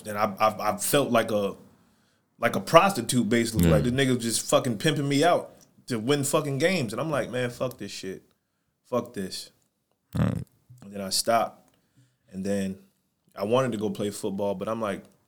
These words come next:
Speaker 1: "Do I really wanna go fucking play football?" I'm like, "Nah, man, fuck that shit." And I went to Monroe. And then, shit, that was that. And now I'm here
Speaker 2: Right.
Speaker 1: doing what I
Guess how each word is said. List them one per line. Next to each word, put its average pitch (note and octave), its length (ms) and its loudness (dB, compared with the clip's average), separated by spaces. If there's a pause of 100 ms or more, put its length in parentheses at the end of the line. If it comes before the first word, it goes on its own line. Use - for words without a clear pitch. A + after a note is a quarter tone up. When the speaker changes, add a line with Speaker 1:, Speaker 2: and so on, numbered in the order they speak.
(120)
Speaker 1:
"Do A#2+ 120 -4
I A#2+ 60 2
really C3 240 -2
wanna B2+ 300 -6
go C3 100 -4
fucking C3+ 340 -8
play C3 160 -4
football?" C#3+ 500 -10 (800)
I'm A2+ 80 -20
like, G2 180 -10
"Nah, G2 240 -8
man, F#2 220 -10
fuck - 300 -8
that F#2 140 -12
shit." F2+ 280 -12
And F#2+ 160 -12
I G2+ 60 -4
went G2+ 240 -8
to A2 80 -10
Monroe. G#2+ 540 0 (800)
And G2+ 160 -4
then, G2+ 320 -2 (1200)
shit, G2+ 300 -6
that A2+ 180 0
was G2+ 140 -4
that. A#2 360 2 (420)
And F#2+ 260 -12 (160)
now G#2+ 180 -4
I'm G#2+ 120 -2
here A2+ 320 -4 (720)
Speaker 2:
Right. D#2 140 -4
Speaker 1:
doing A2+ 280 0
what A2+ 120 2
I G2 200 0